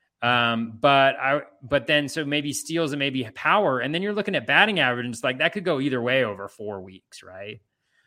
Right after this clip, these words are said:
Um, and so, and he was getting run. He played in six straight for the Brewers. He sat on Monday, but he's back in the lineup today, um, against a righty. And so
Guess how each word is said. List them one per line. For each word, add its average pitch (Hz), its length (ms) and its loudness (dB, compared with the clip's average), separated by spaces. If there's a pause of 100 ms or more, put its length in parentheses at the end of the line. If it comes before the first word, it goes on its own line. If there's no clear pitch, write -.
(200)
Um, 110 480 0
and 117 180 -4
so, 131 260 2
and 127 100 -2
he 127 100 -2
was 120 140 -6
getting 143 220 2
run. 123 260 2
He 113 60 -6
played 123 280 -4
in 113 100 -6
six 151 320 -8
straight 151 540 0
for 131 140 -12
the 123 80 -6
Brewers. 151 600 -2
He 120 100 -10
sat 135 340 0
on 113 160 -6
Monday, 135 500 0
but 113 120 -8
he's 104 120 -10
back 107 260 -4
in 113 60 -8
the 110 60 -8
lineup 104 400 -8
today, 131 720 -2 (640)
um, 110 200 -2
against 113 360 -4
a 113 40 -4
righty. 123 720 -4
And 113 140 -10
so 120 420 -2